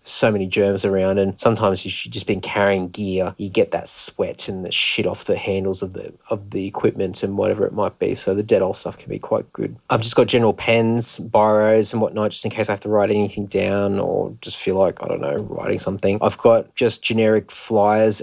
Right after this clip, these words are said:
and business cards that, um, for the band and for the podcast and all that, which I always just keep a few in my bag just in case I strike up a conversation with somebody in transit somewhere,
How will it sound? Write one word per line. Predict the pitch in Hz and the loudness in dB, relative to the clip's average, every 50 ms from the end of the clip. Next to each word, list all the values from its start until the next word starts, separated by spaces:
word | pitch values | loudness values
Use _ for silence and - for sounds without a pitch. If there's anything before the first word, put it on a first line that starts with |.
| - - | -4 -6
and | - 110 101 98 98 101 95 | -2 0 0 0 0 -2 -4
business | - 107 101 95 110 113 107 - | -4 -4 -2 0 0 0 0 0
cards | - - - 110 110 110 110 107 104 104 - - - - | -2 2 2 4 4 4 4 2 2 0 -2 -2 -2 0
that, | - 110 98 92 - - - - - | 0 0 0 0 -2 -4 -4 -2 0
um, | 104 98 98 95 95 | 2 2 2 0 -2
for | - - | -2 0
the | 107 95 | 0 0
band | 90 - 98 95 98 98 98 101 98 98 | 2 2 2 2 4 2 2 2 2 2
and | 92 92 95 | 0 -2 -2
for | - - 95 | -4 -4 -6
the | 85 - | -6 -6
podcast | - - - 98 95 95 - - 104 95 92 92 92 - - - - | -4 0 2 2 2 0 0 0 0 2 4 2 2 2 0 -4 -4
and | 92 95 | -6 -6
all | 92 95 95 | -4 -4 0
that, | 98 98 98 92 - | 0 2 0 2 2
which | - 117 - - | 0 0 4 6
I | 117 | 6
always | 110 110 113 110 - | 6 6 4 4 2
just | - - - | -2 -4 -4
keep | - 113 98 - | -6 -6 -4 -4
a | 98 | -6
few | - - 104 95 | -6 -4 -4 -2
in | 98 | -2
my | 98 92 | -2 -4
bag | 87 - 92 95 95 - | -4 -4 -6 -6 -6 -8
just | - - - - | -8 -8 -6 -4
in | - 101 | -6 -6
case | - - 98 95 95 - - | -2 0 0 0 0 0 2
I | 95 95 95 98 98 - | 2 4 2 2 0 -2
strike | - - - 117 107 104 - | -2 2 4 4 4 2 0
up | 95 - | -6 -8
a | |
conversation | - - 117 107 - - - 101 95 - 104 | -6 -6 -6 -4 -2 -2 0 0 0 -2 -4
with | 101 95 | -4 -4
somebody | - 107 101 98 98 101 98 98 95 - | -2 -2 -2 0 0 0 0 0 -2 -2
in | - 110 104 | -2 0 0
transit | - - - 101 104 107 107 104 - 117 101 - - - | 0 0 2 2 4 4 2 4 4 2 2 2 -2 -4
somewhere, | - - 113 110 113 110 110 107 104 101 | -2 0 0 2 2 2 4 4 2 0